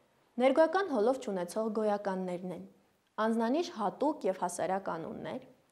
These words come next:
կենդանիների անուններ, էղեն ու թյուն ածանցներով կազմված գոյականներ։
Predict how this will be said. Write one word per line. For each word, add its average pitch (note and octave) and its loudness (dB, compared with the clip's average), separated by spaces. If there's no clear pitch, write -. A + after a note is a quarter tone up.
կենդանիների A#3 0
անուններ, C4 -2
էղեն A3 4
ու F#3+ 0
թյուն B3+ 0
ածանցներով F#3+ -2
կազմված F#3 0
գոյականներ։ G3+ -2